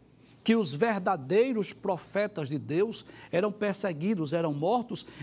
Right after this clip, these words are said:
enquanto que os profetas de Baal e Azerá, eles eram, digamos assim, financiados pelo governo. Eles comiam à mesa de Jezabel.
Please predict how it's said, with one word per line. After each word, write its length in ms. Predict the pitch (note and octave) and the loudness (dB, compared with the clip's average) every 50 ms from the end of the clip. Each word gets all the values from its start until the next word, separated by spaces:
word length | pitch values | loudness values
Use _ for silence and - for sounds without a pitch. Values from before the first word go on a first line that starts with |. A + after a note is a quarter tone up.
| - | 0
enquanto 720 | A3 A3 B3+ A#3+ B3 - G#3+ A#3 C#4 D#4 D#4+ C#4 - A#3+ | 2 4 4 4 2 2 4 6 6 6 4 2 0 -4
que 340 | - - A#3 A#3+ A#3 A#3+ - - - - | 0 2 2 2 2 0 -8 -18 0 4
os 320 | G#3 C4 D#4 E4 D4 - | 4 6 6 6 4 0
profetas 760 | - - A#3+ B3 A#3+ G#3 - - - G3 A3 B3+ B3+ A#3+ F3+ D3+ | -2 0 2 2 2 0 -4 -4 0 0 0 2 0 -2 -2 0
de 100 | F#3 G3 | -2 0
Baal 360 | E3+ F3 E3+ E3+ F#3+ G#3 G3 | 0 2 2 2 2 2 2
e 80 | F#3+ F#3 | 2 2
Azerá, 480 | E3+ D#3+ C3+ D#3 C#3+ C3 D#3 G#3 A#3+ - - - - - - - | 2 2 2 0 0 2 2 0 0 -2 -12 -20 -20 -20 0 2
eles 300 | G#3+ A3 B3 G#3 D3+ F3 | 2 4 4 2 0 2
eram, 340 | G#3 G#3 A3+ B3 B3+ B3 - - - - | 2 4 4 2 2 0 -6 -16 -18 -6
digamos 420 | - C#3+ G3+ F#3+ G3+ G3+ G#3 G3 F3+ | 0 0 4 4 4 2 2 0 -2
assim, 240 | F#3+ E3+ - A3 G#3+ | -2 0 0 0 0
financiados 760 | - - - B3+ A#3+ B3 C4+ C4 B3+ - B3 A3 A3+ A#3 - | 0 0 2 4 4 4 4 2 2 2 2 2 2 0 0
pelo 180 | - B3+ B3 B3+ | 0 0 0 2
governo. 640 | A3 C4 C4+ A3+ F3+ G#3+ A3+ C4 B3+ G#3 F3+ D3 - - - - - - - _ - - - - - - | 2 0 0 2 4 4 4 4 2 0 -2 -4 -10 -14 -20 -20 -20 -20 -20 _ -20 -20 -20 -20 2 4
Eles 280 | F#3 A3+ B3+ A#3 - | 4 4 4 0 -4
comiam 440 | - - C4+ B3 A3 A3+ A#3+ C4 C4 | 0 2 2 4 4 4 4 4 4
à 80 | C4+ C4 | 2 2
mesa 460 | G#3 F#3+ G#3 A#3+ C4 D4 C#4 B3+ B3+ | 2 2 2 4 4 4 4 2 2
de 140 | B3 C4 A3 | 2 2 0
Jezabel. 680 | G#3+ A#3+ B3+ A#3 B3+ B3+ B3 F3+ F#3 G3 A3+ A#3 A#3 | 0 0 0 -2 -2 -2 -2 -2 -2 -2 -2 -4 -6